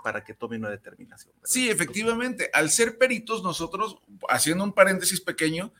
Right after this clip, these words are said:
Speaker 2: al ser peritos nosotros en el Consejo de la Judicatura del Estado de Jalisco,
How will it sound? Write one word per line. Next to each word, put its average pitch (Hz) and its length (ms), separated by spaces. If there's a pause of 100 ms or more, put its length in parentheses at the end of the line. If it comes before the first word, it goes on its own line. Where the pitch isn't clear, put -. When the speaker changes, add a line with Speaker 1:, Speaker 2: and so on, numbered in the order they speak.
(120)
Speaker 2:
al - 140
ser 214 180
peritos 226 300
nosotros 185 400
en 156 80
el 131 80
Consejo 165 360
de 202 80
la 175 80
Judicatura 135 600
del 120 100
Estado 156 220
de - 40
Jalisco, 196 480